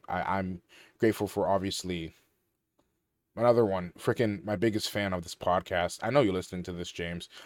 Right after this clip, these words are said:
I love you so much. I love you so <laughs> much. Like, James, um, James Berube,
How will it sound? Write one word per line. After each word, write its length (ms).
I 80
love 260
you 120
so 340
much. 420
I 80
love 240
you 140
so 340
<laughs> 300
much. 320
Like, 240
James, 680
um, 560
James 560
Berube, 840